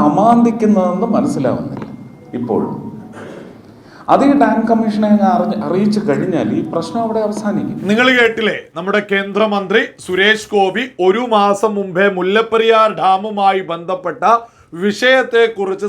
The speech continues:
Speaker 2: സംസാരിക്കുന്നതാണ് നിങ്ങൾ കേട്ടിട്ടുള്ളത്. വയനാട്ടിലെ ദുരന്തത്തെ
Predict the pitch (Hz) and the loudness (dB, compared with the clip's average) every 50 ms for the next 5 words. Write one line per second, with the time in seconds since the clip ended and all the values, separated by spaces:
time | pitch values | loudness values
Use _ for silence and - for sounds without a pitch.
0 | - 175 170 160 143 - 175 214 240 247 262 254 - 226 220 208 196 180 175 170 | -6 -6 -8 -6 -4 0 2 2 2 2 0 -4 -6 -6 -6 -4 -4 -2 -2 -2
1 | 165 185 247 294 294 - - _ _ - 151 175 175 180 180 220 233 240 - - | -2 -2 -2 -2 -4 -6 -12 _ _ -14 -12 -6 -2 2 2 2 2 0 -4 -12
2 | _ _ _ _ - 170 175 185 190 190 - 214 208 202 - 170 156 147 143 139 | _ _ _ _ -6 -2 0 0 0 0 0 -2 -2 -2 -2 -4 -6 -6 -6 -4
3 | 139 185 247 311 - - - _ _ _ _ - 202 226 240 254 262 262 269 269 | 0 0 2 0 0 -2 -8 _ _ _ _ -2 0 2 2 2 2 2 2 0
4 | 277 269 277 254 254 254 254 247 196 202 208 214 220 214 208 233 233 233 226 226 | 0 0 -2 -2 0 2 2 2 2 2 2 2 0 0 0 -2 -2 0 0 0
5 | 226 | 0